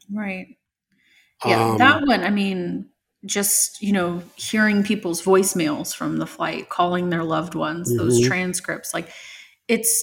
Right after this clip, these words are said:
Speaker 1: devastating because they knew what was
Speaker 2: Mm-hmm.
Speaker 1: going on at that point.
Speaker 2: Yeah.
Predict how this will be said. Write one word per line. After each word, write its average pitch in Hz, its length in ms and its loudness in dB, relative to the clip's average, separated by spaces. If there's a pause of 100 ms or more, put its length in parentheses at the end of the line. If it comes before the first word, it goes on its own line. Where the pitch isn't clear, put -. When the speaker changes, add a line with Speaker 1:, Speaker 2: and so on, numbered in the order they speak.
(140)
Speaker 1:
devastating 180 880 2
because 202 240 2
they 233 160 10
knew 202 240 8
what 135 160 6
was 135 160 6
Speaker 2:
Mm-hmm. 170 100 -2
Speaker 1:
going 151 200 -2
on 139 160 -6
at - 100 -12
that - 240 -10
point. 143 260 -6
Speaker 2:
Yeah. 117 300 0